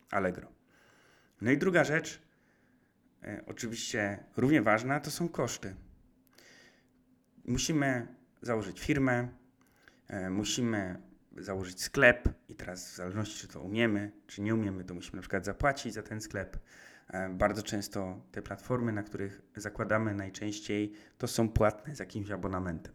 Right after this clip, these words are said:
tak? Z tak zwanym SaaS. Nie chcę teraz wchodzić w to, bo też już w innych odcinkach o tym wspominałem, ale generalnie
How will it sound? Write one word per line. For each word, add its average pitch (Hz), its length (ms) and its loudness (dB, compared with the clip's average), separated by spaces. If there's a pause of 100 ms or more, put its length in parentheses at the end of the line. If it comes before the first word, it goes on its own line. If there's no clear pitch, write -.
(180)
tak? - 300 -6
Z - 60 -10
tak 104 160 -2
zwanym 98 360 -2
SaaS. - 460 -4 (160)
Nie 113 60 0
chcę - 180 -8
teraz 95 240 -8
wchodzić 131 360 -4
w - 20 -16
to, 117 140 -6
bo 101 220 -6 (400)
też 98 200 0
już 98 120 -4
w 117 40 -4
innych 107 220 -2
odcinkach 104 420 -4
o 101 40 -12
tym 90 140 -8
wspominałem, 117 600 0 (560)
ale 107 160 0
generalnie 107 720 2